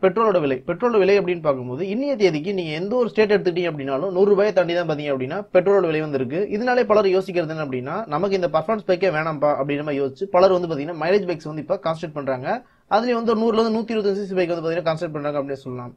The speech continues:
இருந்தாலுமே இந்த பர்ஃபார்மன்ஸ் பைக் பிளேயர்களுக்கு வந்து பாத்தீங்கன்னா, ஒரு குறை இருந்துகிட்டே இருக்கு. எப்படியாவது வந்து ஒரு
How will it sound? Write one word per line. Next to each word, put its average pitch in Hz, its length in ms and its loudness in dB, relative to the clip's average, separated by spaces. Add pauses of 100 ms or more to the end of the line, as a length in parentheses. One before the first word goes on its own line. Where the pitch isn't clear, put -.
இருந்தாலுமே 180 500 0
இந்த 190 240 -2
பர்ஃபார்மன்ஸ் 233 360 0
பைக் 185 200 0
பிளேயர்களுக்கு 160 460 -2
வந்து 139 180 -4
பாத்தீங்கன்னா, 135 220 -6
ஒரு 175 140 -2
குறை 165 280 -2
இருந்துகிட்டே 147 240 -6
இருக்கு. 131 460 -4
எப்படியாவது 214 520 -2
வந்து 196 60 2
ஒரு 202 100 4